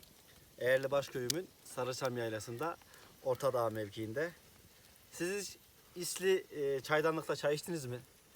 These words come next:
Bunun lezzetini hiç biliyor musunuz? Vallahi ben de küçükken içmiştim ama yıllar sonra ilk defa şimdi içeceğim.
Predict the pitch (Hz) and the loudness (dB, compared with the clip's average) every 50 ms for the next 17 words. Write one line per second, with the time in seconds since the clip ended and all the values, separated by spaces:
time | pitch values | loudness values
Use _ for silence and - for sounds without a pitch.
0 | - - - - - 131 143 147 143 147 151 147 147 151 - 160 156 147 - 151 | -20 -20 -20 -12 -8 -6 -4 -2 4 4 4 4 4 0 0 -2 -4 -4 -4 -4
1 | 147 156 175 170 143 120 - 120 127 127 - - - - - - - - - - | 0 2 2 2 2 -2 -4 -8 -8 -8 -12 -16 -20 -20 -20 -20 -20 -20 -20 -20
2 | - - - - - - - 131 131 127 120 117 113 127 143 135 127 120 127 131 | -20 -20 -20 -20 -20 -6 0 2 2 4 4 2 4 6 6 4 6 4 4 2
3 | 139 - - - - - - - 143 131 127 120 - - - - 151 143 127 120 | 2 2 -2 -10 -12 -14 -8 -4 -4 -4 -4 -4 -8 -10 -6 -2 0 0 2 2
4 | 123 120 123 135 135 139 135 123 - - 120 113 123 135 143 - - - - - | 0 0 0 0 2 2 2 0 0 -2 -2 -2 -2 -2 -4 -6 -10 -18 -20 -20
5 | - - - - 143 - - 139 117 127 127 123 - - 139 131 127 120 107 127 | -20 -20 -14 -14 -10 -2 0 0 0 2 -2 -2 -2 -4 -6 -6 -6 -4 -2 -4
6 | 120 107 127 139 147 | -2 0 0 0 0